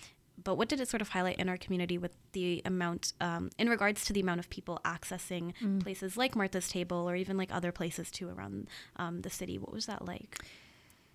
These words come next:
Speaker 2: We always knew there were uh, there were challenges, but even for us at the front line, we were almost, uh, scrambling to,
Speaker 1: Mm-hmm.
Speaker 2: to meet the demand. Um,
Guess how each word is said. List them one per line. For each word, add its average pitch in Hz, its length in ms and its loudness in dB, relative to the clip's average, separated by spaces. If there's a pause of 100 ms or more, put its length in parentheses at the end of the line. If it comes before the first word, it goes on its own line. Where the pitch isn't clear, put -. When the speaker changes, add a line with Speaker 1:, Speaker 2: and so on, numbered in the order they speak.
(380)
Speaker 2:
We 269 300 6
always 254 340 6
knew 202 180 8
there 190 140 6
were 185 280 6 (680)
uh, 180 200 4 (120)
there 180 160 4
were 170 100 8
challenges, 208 640 8
but 180 440 8
even 254 440 6
for - 300 4
us 196 240 8
at 170 100 6
the 190 80 4
front 190 320 6
line, 175 340 8
we 180 160 8
were 165 520 8 (1080)
almost, 247 540 8 (140)
uh, 208 140 4
scrambling 190 800 6 (100)
to, 208 160 10
Speaker 1:
Mm-hmm. 185 100 8
Speaker 2:
to 190 80 10
meet 190 260 6
the 180 80 8
demand. 160 520 6 (580)
Um, 170 800 8